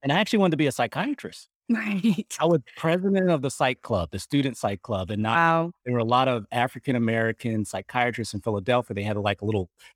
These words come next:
Speaker 1: monthly dinners, and I would go to the dinners, and I was
Speaker 2: Yeah.
Speaker 1: very active.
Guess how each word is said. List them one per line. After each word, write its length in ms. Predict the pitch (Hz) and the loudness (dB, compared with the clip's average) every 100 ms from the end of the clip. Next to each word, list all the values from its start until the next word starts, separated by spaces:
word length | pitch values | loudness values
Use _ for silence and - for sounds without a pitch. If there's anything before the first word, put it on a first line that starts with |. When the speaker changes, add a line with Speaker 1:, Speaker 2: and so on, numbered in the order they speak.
| - | -2
Speaker 1:
monthly 420 | 101 123 - 110 | 4 4 4 0
dinners, 540 | 87 107 123 131 127 110 | 0 2 4 4 2 2
and 100 | 101 | 0
I 60 | |
would 120 | 95 | 0
go 140 | 85 110 | 0 0
to 140 | 135 | 0
the 100 | 98 | -4
dinners, 580 | 85 110 120 123 120 110 | -2 0 2 2 0 0
and 80 | 107 | 0
I 60 | |
was 80 | 101 | 0
Speaker 2:
Yeah. 120 | 104 123 | 0 0
Speaker 1:
very 240 | 151 147 | 0 -2
active. 440 | 123 139 - 95 | -4 -4 -6 -10